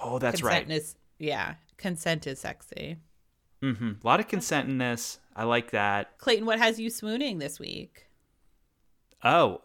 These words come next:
Speaker 1: we're that, we're at that point. Jeez, okay. I thought there was another section. Is there's no other section?
Speaker 2: What it, what
Speaker 1: Oh,
Speaker 2: the
Speaker 1: 'cause
Speaker 2: other section
Speaker 1: Goodreads
Speaker 2: be?
Speaker 1: was so short.
Speaker 2: Yeah, Goodreads was very short.
Speaker 1: I'm used to that. Okay, so this is gonna sound pretty basic, but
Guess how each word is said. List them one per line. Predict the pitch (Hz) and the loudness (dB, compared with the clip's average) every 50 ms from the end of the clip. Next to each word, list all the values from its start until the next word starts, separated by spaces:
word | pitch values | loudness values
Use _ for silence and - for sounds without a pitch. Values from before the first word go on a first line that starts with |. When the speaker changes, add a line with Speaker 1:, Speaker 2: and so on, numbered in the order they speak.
| - - - - 131 113 | -12 -10 -8 -8 -6 -2
Speaker 1:
we're | 135 143 147 135 | 2 2 2 4
that, | 143 147 160 - 135 | 6 4 4 4 4
we're | 147 151 151 | 2 2 4
at | 151 151 | 4 4
that | 160 165 160 | 4 4 4
point. | - - 180 214 220 - - _ _ _ - - | 2 2 4 4 4 2 -2 _ _ _ -10 -6
Jeez, | - 147 160 151 110 135 | 0 2 4 4 4 2
okay. | 143 139 - 101 87 90 87 - - _ _ _ _ _ _ - | 2 2 0 -2 -4 -4 -8 -14 -20 _ _ _ _ _ _ -10
I | 127 | -2
thought | - 180 190 - | 2 2 4 6
there | 220 214 | 6 6
was | 196 165 - | 6 6 4
another | 170 170 180 170 170 | 4 4 6 6 6
section. | 147 - - 180 190 - - - 107 95 98 | 4 6 4 4 4 4 0 -2 -2 -4 -4
Is | - 143 143 160 - | -4 -4 -4 -4 -4
there's | - - 180 180 160 | -2 0 0 2 4
no | 196 202 202 | 4 4 4
other | 196 190 196 | 4 2 2
section? | 185 - 202 202 202 - 262 254 254 247 233 - _ _ _ _ _ - | 0 2 0 0 0 -2 -2 -2 -2 -2 -6 -10 _ _ _ _ _ -10
Speaker 2:
What | 180 185 190 196 | -2 0 0 0
it, | 202 - 185 | 0 -2 0
what | 185 180 | 4 8
Speaker 1:
Oh, | 180 190 185 | 8 8 8
Speaker 2:
the | 185 | 8
Speaker 1:
'cause | 196 185 - | 6 4 4
Speaker 2:
other | 151 139 | 4 6
section | 185 196 208 202 196 | 8 8 8 10 8
Speaker 1:
Goodreads | 185 151 - - | 6 6 6 4
Speaker 2:
be? | 131 | 0
Speaker 1:
was | 127 113 - | 2 2 2
so | - - 113 101 | 2 2 2 0
short. | 98 - - 113 92 85 - - - - _ _ _ _ _ _ _ _ | 0 -2 -4 -2 -4 -4 -6 -8 -10 -12 _ _ _ _ _ _ _ _
Speaker 2:
Yeah, | - 170 165 151 | -6 -4 -4 -4
Goodreads | 160 - 175 160 170 180 180 160 160 | -2 -4 -4 -4 -2 -4 -6 -6 -6
was | 151 143 | -12 -12
very | - - 120 127 - | -12 -14 -12 -12 -14
short. | - - - - - - - - - _ - - - _ _ _ _ _ | -14 -16 -16 -14 -12 -12 -12 -14 -16 _ -20 -20 -20 _ _ _ _ _
Speaker 1:
I'm | - - | -14 -6
used | 113 113 113 - | -4 -4 -4 -4
to | 113 | -4
that. | 98 95 90 - - - - - - | -4 -4 -6 -6 -8 -16 -18 -6 2
Okay, | - 165 160 151 120 104 | 2 2 4 4 4 4
so | 98 - - - 156 143 139 135 131 127 123 123 120 - _ _ _ _ _ _ _ _ _ - | 4 2 0 2 4 4 4 6 4 4 4 2 -2 -6 _ _ _ _ _ _ _ _ _ -12
this | - 139 147 | -6 -6 -4
is | 156 | -2
gonna | 170 170 | -2 0
sound | - - 160 139 | 2 2 2 2
pretty | - 135 117 | 2 0 0
basic, | 104 104 95 - - 98 - - - _ - | 0 0 -4 -2 -6 -8 -8 -10 -20 _ 0
but | - 139 117 101 95 - | 4 6 6 6 4 0